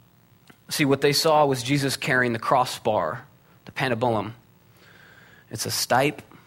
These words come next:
and a patibulum. And, and contrary to how it was depicted in the, in the film,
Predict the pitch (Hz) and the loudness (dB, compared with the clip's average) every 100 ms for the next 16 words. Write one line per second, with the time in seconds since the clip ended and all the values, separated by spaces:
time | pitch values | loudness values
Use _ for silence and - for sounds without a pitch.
0 | - _ _ _ _ - 110 104 110 110 | -20 _ _ _ _ -10 -8 -4 -2 0
1 | 113 104 104 113 - _ _ _ _ _ | 0 -2 -4 -12 -20 _ _ _ _ _
2 | _ _ _ _ _ _ _ _ _ _ | _ _ _ _ _ _ _ _ _ _
3 | - - - - _ _ _ _ _ - | -20 -20 -20 -20 _ _ _ _ _ -20
4 | _ _ 127 127 127 123 147 147 156 147 | _ _ -2 -2 -2 0 0 2 2 4
5 | 143 139 113 139 131 117 151 156 151 135 | 4 4 2 0 -4 -2 0 2 2 2
6 | 113 135 127 120 131 151 202 | 0 0 -2 -2 0 0 0